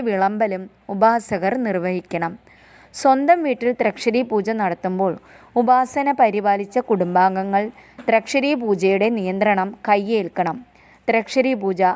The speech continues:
ആശ്രമത്തിൽ ചെയ്യാം. കേവലം മുപ്പത് രൂപയാണ്. എവിടം കൊണ്ടും മാറാത്ത വിദ്യാവിഘ്നവും അകാരണ മറവിയും മൂലം ബുദ്ധിമുട്ടുന്ന പഠിക്കുന്ന കുട്ടികൾക്ക് സരസ്വതി കടാക്ഷ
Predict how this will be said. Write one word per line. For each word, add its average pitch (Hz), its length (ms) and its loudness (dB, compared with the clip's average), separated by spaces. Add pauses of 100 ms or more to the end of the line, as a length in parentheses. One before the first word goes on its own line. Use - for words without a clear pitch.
(200)
ആശ്രമത്തിൽ 240 540 0 (140)
ചെയ്യാം. 170 320 0 (440)
കേവലം 226 420 4 (160)
മുപ്പത് 247 420 0 (100)
രൂപയാണ്. 185 520 -2 (500)
എവിടം 277 480 2
കൊണ്ടും 294 360 0
മാറാത്ത 185 440 0 (100)
വിദ്യാവിഘ്നവും 185 840 0 (300)
അകാരണ 226 460 2 (120)
മറവിയും 185 500 -4
മൂലം 180 320 -6
ബുദ്ധിമുട്ടുന്ന 180 680 -6 (520)
പഠിക്കുന്ന 202 440 0 (100)
കുട്ടികൾക്ക് 185 580 0 (180)
സരസ്വതി 233 560 0
കടാക്ഷ 175 320 -4